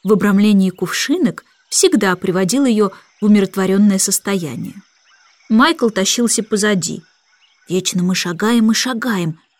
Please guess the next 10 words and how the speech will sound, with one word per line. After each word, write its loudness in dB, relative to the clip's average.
тихонько -6
ворчал -8
он, -6
стараясь, -4
чтобы -2
Мэри 2
Поппинс -4
его -2
не 2
услышала. -6